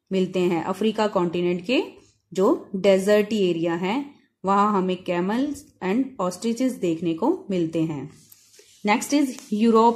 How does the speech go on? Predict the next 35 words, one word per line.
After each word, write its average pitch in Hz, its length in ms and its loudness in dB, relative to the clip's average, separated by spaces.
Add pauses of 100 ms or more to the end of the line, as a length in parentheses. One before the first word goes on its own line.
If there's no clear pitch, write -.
(140)
continent। 165 500 -2 (320)
The 175 180 -2
wildlife 226 680 2
in 220 280 2 (760)
Europe 202 440 8 (180)
is 208 280 2
not 226 280 4
very 226 440 8
extensive 196 760 0 (160)
as 220 320 4
most 208 340 2
of 180 220 0
the 190 200 2
forest 190 400 4
are 190 220 2
cleared। 175 520 0 (640)
अब 196 120 2
यूरोप 202 400 6
की 285 60 4
अगर 277 180 8
हम 262 140 6
बात 180 300 2
करें 190 360 2
तो 254 60 2
यूरोप 220 500 6
में 240 180 2
हमें 233 300 0
बहुत 208 440 2
ज़्यादा 196 400 2
एक्सटेंसिव, 220 840 0
बहुत 214 400 0 (480)
मतलब 220 120 8
लार्ज 208 280 4
स्केल 196 280 2
पर, 214 240 6